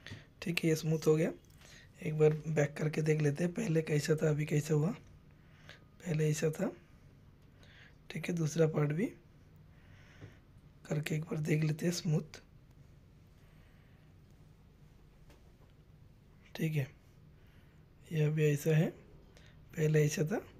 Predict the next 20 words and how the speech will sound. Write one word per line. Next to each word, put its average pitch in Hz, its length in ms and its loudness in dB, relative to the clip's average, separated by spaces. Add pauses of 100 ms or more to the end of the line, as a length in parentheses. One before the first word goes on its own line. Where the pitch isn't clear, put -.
(880)
अभी 165 240 -2
ऐसा 147 160 -2
स्मूथ 147 420 -2
है। 147 100 -6 (600)
अभी 175 120 4
इसको 185 280 -2
हम 202 80 0
solid 175 360 0
कैसे 160 280 4
बनाएंगे? 151 340 2
इसको 165 200 0
हम 170 340 0
offset 165 340 2
surface 170 360 -4
करके 175 260 0
solid 170 320 0
नहीं 175 160 0
बना 175 200 2
सकते 165 320 -4
हैं, 254 100 -6